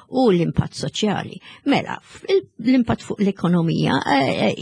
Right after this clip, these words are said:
il-kostruzzjoni eżaġerata qed ikollha impatt fuq it-turiżmu. Il-turiżmu hu, hija li, huwa l-ikbar pilastru tal-ekonomija. Ħanneħkuha minn moħħna da-, dil-gidba li ilna nisimgħu li il-kostruzzjoni, l-ekonomija Maltija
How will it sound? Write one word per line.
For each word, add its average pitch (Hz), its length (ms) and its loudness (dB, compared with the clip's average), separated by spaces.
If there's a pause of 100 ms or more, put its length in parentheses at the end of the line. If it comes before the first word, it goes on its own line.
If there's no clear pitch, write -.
il-kostruzzjoni 226 960 0
eżaġerata 170 800 -2 (320)
qed 381 340 2
ikollha 269 540 0 (100)
impatt 208 320 2
fuq - 220 -8
it-turiżmu. 156 540 -4 (280)
Il-turiżmu 285 640 2
hu, 175 220 -2 (240)
hija 165 420 0
li, 262 240 4 (220)
huwa 175 320 4
l-ikbar 294 580 4
pilastru 220 480 0
tal-ekonomija. 175 800 -2
Ħanneħkuha 339 880 0
minn 156 160 0
moħħna 156 360 -6 (260)
da-, 214 260 2
dil-gidba 175 800 2
li 220 140 0 (180)
ilna 180 240 0
nisimgħu 165 560 0 (320)
li 226 140 2 (100)
il-kostruzzjoni, 185 960 0
l-ekonomija 175 720 0
Maltija 170 560 -2